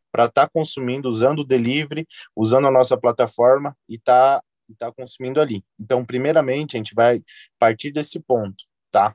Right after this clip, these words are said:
A gente viu que teve resultado lá em Salvador, vale a pena investir em marketing pra gente conseguir espalhar mais isso, a gente vai dar um próximo passo. Mas, inicialmente, o nosso esforço vai ser, é, basicamente consolidar as nossas regiões e gerar atração, né?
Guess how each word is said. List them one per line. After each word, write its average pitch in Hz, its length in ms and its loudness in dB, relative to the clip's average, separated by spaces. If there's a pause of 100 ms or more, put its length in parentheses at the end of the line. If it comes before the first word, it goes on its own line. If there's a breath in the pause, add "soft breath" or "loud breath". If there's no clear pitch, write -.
A 95 100 -10
gente 113 200 -8
viu 123 180 -4
que - 120 -16
teve 131 220 2
resultado 117 560 2
lá 110 100 -2
em 107 40 -6
Salvador, 110 520 -2 (280 soft breath)
vale 120 220 2
a 131 60 2
pena 127 200 -2
investir 120 440 -10
em 117 40 -6
marketing 113 520 -2
pra 110 180 -4
gente 110 240 -8
conseguir 113 380 -4
espalhar 123 420 2
mais 110 300 0
isso, 123 220 -8 (420 soft breath)
a - 60 -4
gente 110 180 -2
vai 117 160 4
dar 120 80 6
um 123 80 2
próximo 120 440 -2
passo. 98 340 0 (840)
Mas, 110 260 -4
inicialmente, 123 680 -4
o 151 40 -10
nosso 127 300 -2
esforço 117 520 -10
vai 120 120 -2
ser, 123 320 -6 (380 soft breath)
é, 104 220 0
basicamente 127 640 0
consolidar 143 580 -2
as 127 80 2
nossas 120 320 -10
regiões 113 400 -6
e 160 40 -8
gerar 147 260 0
atração, 135 500 -2
né? 95 140 -16